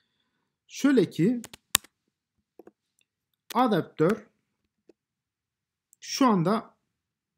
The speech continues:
bu aslında arkadaşlar tekrar my neydi? Document diye bir oluşturalım. Bakın sildiğimiz anda arkadaşlar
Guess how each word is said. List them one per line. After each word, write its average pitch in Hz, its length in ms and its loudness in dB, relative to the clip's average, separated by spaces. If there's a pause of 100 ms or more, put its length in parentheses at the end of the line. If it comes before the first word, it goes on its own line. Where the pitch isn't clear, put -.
(600)
bu 180 380 0
aslında 226 360 0
arkadaşlar 180 600 -2 (540)
tekrar 208 560 0 (120)
my 196 400 -2 (520)
neydi? 180 400 0 (120)
Document 180 560 -2
diye 185 260 -2 (760)
bir 208 580 0 (100)
oluşturalım. 160 540 -2
Bakın 214 200 0
sildiğimiz 226 600 0
anda 208 240 2
arkadaşlar 175 560 -2